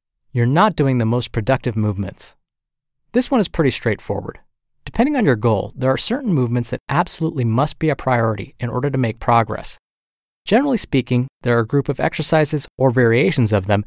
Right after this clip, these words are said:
which should be emphasized in every training program. These movements are compound or multi-joint movements, and without a doubt, provide the most bang for your buck. They are the conventional squat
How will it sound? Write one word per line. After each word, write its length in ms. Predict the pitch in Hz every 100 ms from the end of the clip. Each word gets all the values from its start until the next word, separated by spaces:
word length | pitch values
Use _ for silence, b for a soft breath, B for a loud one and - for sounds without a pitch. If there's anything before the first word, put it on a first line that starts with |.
| b b b
which 160 | 117
should 240 | - - 175
be 200 | 196 -
emphasized 580 | 160 160 143 - 127 120
in 120 | 120
every 300 | - 113 117
training 340 | 113 120 110 104
program. 420 | 117 104 104 - - _ _ _ _
These 220 | - 214
movements 420 | 175 156 151 151 - -
are 60 |
compound 720 | - - 143 180 - 117 98 101 -
or 100 | 117
multi-joint 680 | 117 147 - 151 - 139 143
movements, 440 | 104 92 - - - _ _
and 100 | -
without 300 | 117 117 151
a 40 | 131
doubt, 440 | - 185 147 113 - -
provide 280 | 113 120 107
the 60 |
most 300 | 110 139 151
bang 220 | - 117 113
for 120 | 113
your 80 | 101
buck. 320 | 101 - - _ _ _ _ _ _ -
They 220 | 123 185
are 400 | - 107 104 123 _ -
the 80 |
conventional 480 | - 110 107 107 101
squat 460 | - - 113 127